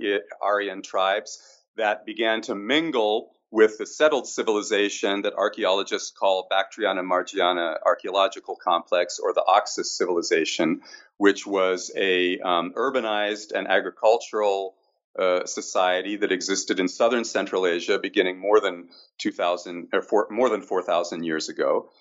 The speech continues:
and with whom the Aryans were in contact, trading, and perhaps raiding as well. And over time, some Aryan tribes settled and mixed with them and became, uh, I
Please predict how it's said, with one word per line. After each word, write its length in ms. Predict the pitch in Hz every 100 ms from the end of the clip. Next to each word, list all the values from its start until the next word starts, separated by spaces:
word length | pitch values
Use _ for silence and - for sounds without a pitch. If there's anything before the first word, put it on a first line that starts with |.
| -
and 140 | 95 95
with 160 | 90
whom 180 | 110 101
the 100 | 92
Aryans 480 | 90 95 95 90 87
were 180 | 92 85
in 140 | 87
contact, 760 | - 92 90 - 85 85 - -
trading, 560 | - 90 87 85 87
and 100 | 90
perhaps 440 | 82 85 82 - 95
raiding 400 | 85 85 85 80
as 120 | 78
well. 380 | 110 147 107 - - 117
And 120 | 117
over 240 | 117 107
time, 360 | - 170 160 113
some 260 | - 135 135
Aryan 320 | 101 95 92
tribes 680 | - 90 85 95 - - _
settled 560 | - - 104 90 113 - _ _ _ -
and 300 | 104 98 101
mixed 300 | 151 156 -
with 160 | 95
them 320 | 95 82 92 -
and 400 | 101 95 98 98 -
became, 580 | 101 113 98 98 101 -
uh, 260 | 90 85 82
I 100 | 87